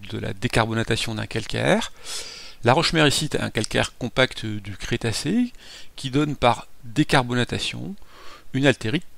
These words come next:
très argileuse. Alors on est au, au Guatemala et, et le climat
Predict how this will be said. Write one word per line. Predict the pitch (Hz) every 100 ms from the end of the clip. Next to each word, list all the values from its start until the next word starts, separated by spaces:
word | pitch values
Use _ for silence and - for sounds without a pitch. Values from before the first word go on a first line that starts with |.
| -
très | - 147
argileuse. | 123 107 120 - - - - - - - -
Alors | 107 -
on | 123
est | 131 -
au, | 120 113
au | 107 113
Guatemala | 120 147 131 117 113 143 214 151
et, | 117 110 107 110
et |
le | 113
climat | - - 113 131